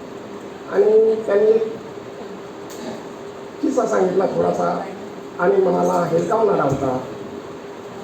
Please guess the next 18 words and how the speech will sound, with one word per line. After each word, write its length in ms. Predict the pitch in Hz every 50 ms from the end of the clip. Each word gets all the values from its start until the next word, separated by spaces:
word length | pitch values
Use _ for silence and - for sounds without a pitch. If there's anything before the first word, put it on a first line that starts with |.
| 117 - - -
बाबासाहेबांनी 840 | - 165 170 185 175 180 175 170 170 175 170 175 170 165 165 160 -
दीक्षाभूमीवर 640 | - - - - 175 160 156 160 160 160 165 165 160
दीक्षा 240 | 160 156 135 - 175
दिल्यानंतर 640 | 151 156 147 151 165 160 156 156 156 160 160 156 147 131 - - - - - - - - - - - - - - - - -
श्याम 160 | 175 156 156
हॉटेलमध्ये 500 | 151 147 143 156 165 156 160 156 160 160
जेव्हा 300 | - 160 151 156 151 151
ते 40 | 165
आले 300 | 135 139 147 160 170 165 147 - - - - - - - - - - - - - - - - - - - - - - - - - - - - - - - -
आणि 160 | 190 220 220 214
त्या 160 | 214 214 208 208 -
दीक्षा 300 | 180 180 - - 220 208
सोहळ्याचं 480 | - 208 202 196 196 196 196 202 202 202
वर्णन 280 | 196 180 185 196 196 196
करताना 460 | 196 185 175 - 190 180 190 190 185 185 185 190 - - - - - - - - - - - - - - - - - - -
ते 360 | - 190 190 190 185 - - - - - - - - -
आपल्या 260 | 180 175 - 185 175
रूममध्ये 320 | 175 180 185 185 175 175